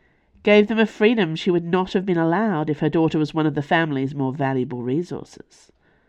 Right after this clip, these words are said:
The Empress pretended to consider, as if she had not anticipated this request,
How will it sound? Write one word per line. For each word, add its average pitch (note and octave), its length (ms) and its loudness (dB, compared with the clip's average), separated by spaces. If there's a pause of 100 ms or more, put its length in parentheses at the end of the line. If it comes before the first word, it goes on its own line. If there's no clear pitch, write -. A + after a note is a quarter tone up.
(1000)
The D#3 180 -4
Empress G3 500 0
pretended F#3 580 -6
to G3+ 80 -8
consider, D3+ 640 -6 (600)
as F3 200 0
if E3+ 120 6
she - 180 0
had C#3+ 140 0
not D3 240 -2
anticipated C#3 720 -6
this C3 200 -8
request, - 600 -6